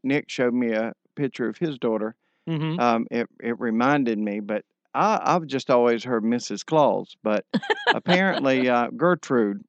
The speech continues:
Speaker 1: but you call her Gert for short, or Gertie, you know?
Speaker 2: Okay,
Speaker 3: Yeah,
Speaker 2: I
Speaker 3: yeah.
Speaker 2: didn't know.
Speaker 3: Yeah.
Speaker 1: And the modern name is, like, Jessica, but that doesn't sound like a Missus Claus.
Speaker 3: No, Jessica Claus, no.
Speaker 1: Yeah.
Speaker 2: Yeah, Jessica.
Speaker 3: No.
Speaker 2: That, no, that's the name.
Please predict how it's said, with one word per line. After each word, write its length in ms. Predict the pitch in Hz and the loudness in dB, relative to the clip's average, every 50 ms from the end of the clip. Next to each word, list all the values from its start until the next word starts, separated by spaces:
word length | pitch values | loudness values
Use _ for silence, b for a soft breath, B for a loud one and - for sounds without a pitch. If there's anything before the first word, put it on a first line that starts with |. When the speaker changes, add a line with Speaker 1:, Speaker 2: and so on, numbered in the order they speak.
| - | -8
Speaker 1:
but 200 | 107 120 120 - | -6 -4 -4 -4
you 60 | - 120 | -6 -4
call 220 | - 147 143 131 | 0 4 4 6
her 80 | 120 113 | 4 4
Gert 340 | 104 113 135 147 143 - - _ - - _ _ _ _ _ | 2 2 2 4 2 2 -2 _ -18 -20 _ _ _ _ _
for 160 | - - 117 | -8 -8 -8
short, 420 | - - - 151 151 156 170 - - - | -6 -2 0 0 2 2 0 -2 -4 -8
or 100 | 104 107 | -8 -8
Gertie, 460 | 98 98 123 135 139 143 165 165 160 - _ _ _ _ | -2 2 2 4 4 4 2 0 -2 -6 _ _ _ _
you 160 | - - 120 120 | -8 -4 -2 0
know? 200 | 120 120 135 143 - - | 0 0 -2 -4 -6 -6
Speaker 2:
Okay, 320 | 208 220 - - 226 214 | -6 -2 2 2 2 2
Speaker 3:
Yeah, 60 | 233 226 - | 2 0 -4
Speaker 2:
I 60 | 185 | -2
Speaker 3:
yeah. 40 | 202 | 0
Speaker 2:
didn't 180 | 214 220 220 220 | 0 2 2 2
know. 220 | 220 254 226 156 - _ _ - | 2 0 0 -2 -6 _ _ -8
Speaker 3:
Yeah. 80 | 269 143 | -4 0
Speaker 1:
And 220 | 139 139 131 127 | 2 2 4 4
the 120 | 127 123 120 | 4 4 4
modern 640 | 120 131 147 160 175 165 151 127 120 117 113 113 - _ _ _ _ - | 4 4 6 6 6 4 4 2 2 0 -2 -4 -8 _ _ _ _ -6
name 420 | 113 117 117 117 117 117 110 107 | -4 -2 -2 -2 -2 -2 -2 -4
is, 160 | 110 104 98 | -4 -4 -2
like, 220 | 120 107 104 98 - - 147 | -2 -2 -2 -4 -6 -12 -12
Jessica, 640 | - - 131 127 120 113 - - 92 - - 110 | -4 0 2 2 2 2 -2 -6 -8 -6 -4 -4
but 220 | 95 95 113 - - | -4 -2 -4 -2 0
that 220 | 147 160 147 123 | 2 2 2 2
doesn't 200 | 123 117 98 110 - | 0 -2 -4 -4 -6
sound 200 | - 117 110 107 | -4 -4 -2 -2
like 180 | 104 104 101 - | -2 -4 -6 -6
a 40 | 101 | -4
Missus 400 | 107 110 107 - - 98 98 - | -4 -4 -4 -4 -6 -10 -12 -10
Claus. 400 | - - 107 95 95 90 87 202 | -6 -4 -2 0 0 0 -2 -4
Speaker 3:
No, 220 | 202 185 - - | -6 -6 -8 -8
Jessica 440 | 175 - 208 190 - - 190 - 190 | -8 -8 -8 -8 -8 -10 -10 -10 -10
Claus, 540 | - - - 185 185 185 185 196 196 - - | -8 -6 -6 -4 -4 -4 -4 -6 -8 -10 -12
no. 160 | 180 170 160 160 | -12 -10 -8 -6
Speaker 1:
Yeah. 320 | - 117 113 110 107 - 208 | -4 -2 -2 0 0 0 -2
Speaker 2:
Yeah, 240 | 208 208 185 165 | -2 -2 -4 -6
Jessica. 520 | 147 - 151 180 190 170 - - 190 180 175 | -8 -8 -6 -6 -6 -4 -4 -4 -4 -4 -4
Speaker 3:
No. 140 | 156 135 123 | -4 -4 -4
Speaker 2:
That, 400 | - 160 170 196 214 208 190 180 | -2 -2 -2 0 -2 -2 -2 -2
no, 160 | 226 233 226 | 0 0 2
that's 400 | 208 233 233 240 233 - - - | 2 4 4 2 2 0 -4 -2
the 140 | - 233 214 | 0 2 4
name. 580 | 190 175 170 160 156 160 165 180 208 220 196 | 4 6 6 6 4 4 4 2 2 0 -2